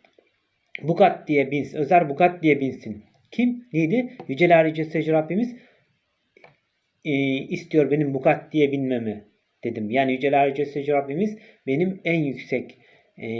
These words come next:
en lüks araca, en iyi evde oturmamı Yüceler Yücesi Yüce Rabbimiz istiyor. Yani Bugat diye binmemi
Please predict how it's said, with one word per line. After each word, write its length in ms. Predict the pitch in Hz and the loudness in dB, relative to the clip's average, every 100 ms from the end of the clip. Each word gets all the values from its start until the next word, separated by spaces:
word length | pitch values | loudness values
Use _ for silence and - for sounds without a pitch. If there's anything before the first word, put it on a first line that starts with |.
| 113 110 110 - _ | -6 -6 -8 -12 _
en 340 | 180 190 156 139 | 0 2 0 -4
lüks 260 | 139 - - | -6 -12 -6
araca, 400 | 135 123 117 190 | -2 0 0 0
en 340 | - - 185 170 | -2 0 0 2
iyi 260 | 147 135 | -2 -4
evde 320 | 131 127 123 | -4 -4 -2
oturmamı 540 | 160 143 139 131 156 180 | -4 -6 -8 -6 -4 -4
Yüceler 380 | 135 151 147 143 | -4 -2 -2 -2
Yücesi 360 | 139 143 156 | -4 -6 -4
Yüce 140 | 139 139 | 0 2
Rabbimiz 380 | 135 131 135 | 2 0 -6
istiyor. 280 | 127 - 123 | -8 -6 -4
Yani 260 | 131 135 127 | -2 -2 -2
Bugat 360 | 135 147 147 | 0 0 0
diye 140 | 139 127 | -6 -6
binmemi 440 | 139 135 180 208 | -4 -2 -2 -4